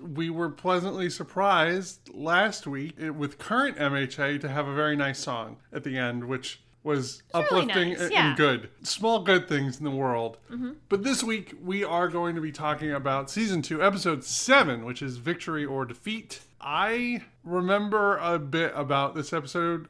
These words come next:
Speaker 1: I remember the broad strokes of his battle
Speaker 2: Mm-hmm.
Speaker 1: with purple hair.
Speaker 2: Yeah, it's more of a psychic battle, basically, in the mind. So it's not as exciting as some of the other fights this season, but it's not bad.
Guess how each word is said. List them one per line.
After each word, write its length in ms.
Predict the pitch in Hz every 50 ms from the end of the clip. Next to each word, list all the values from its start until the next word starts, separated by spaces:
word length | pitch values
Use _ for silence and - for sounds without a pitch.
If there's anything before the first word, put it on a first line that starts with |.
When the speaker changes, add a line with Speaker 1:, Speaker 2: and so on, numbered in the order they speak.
| - -
Speaker 1:
I 40 | 160
remember 260 | 160 170 175 185 185
the 140 | 156 151 135
broad 500 | 123 120 139 143 139 139 143 147 147 139
strokes 480 | - - - 165 156 151 147 147 -
of 140 | 151 143 147
his 380 | 151 147 147 143 135 - - - _ -
battle 540 | 160 143 139 151 151 156 156 156 143 - - _ _ _ -
Speaker 2:
Mm-hmm. 280 | 294 302 285 269 330 330 - - _ - -
Speaker 1:
with 340 | 165 156 147 - - - - - _
purple 300 | - - 165 131 151 135
hair. 400 | 120 147 160 156 156 160 151 - - - - - - - -
Speaker 2:
Yeah, 420 | 262 269 302 262 233 208 196 196 -
it's 260 | 254 311 - - -
more 360 | 294 285 302 330 370 370 370
of 80 | 349 233
a 80 | 247
psychic 560 | 240 - - - 240 214 220 214 269 247 - -
battle, 560 | 269 262 269 269 285 294 311 330 381 349 - - 285
basically, 960 | 294 277 294 320 311 - 339 339 339 339 339 339 349 359 370 381 370 349 -
in 80 | 254 254
the 80 | 254
mind. 600 | 240 233 233 233 240 247 254 269 277 294 311 330 -
So 340 | - - - 262 247 247
it's 140 | 247 254 -
not 320 | 254 254 262 269 277 285 277
as 120 | 269 220
exciting 840 | 247 233 - - - - - 262 226 233 262 269 285 302 330 370 415 427 -
as 300 | - 302 330 339 339 -
some 260 | - - 330 330 320
of 80 | 320 311
the 140 | 320 311 311
other 240 | 311 302 302 311 302
fights 380 | - - 277 269 277 254 -
this 180 | - 285 277 -
season, 600 | - 269 247 233 233 220 214 233 233 247 285 294 _ -
but 100 | 480 605
it's 120 | 605 - 466
not 160 | 330 - -
bad. 240 | 160 127 107 214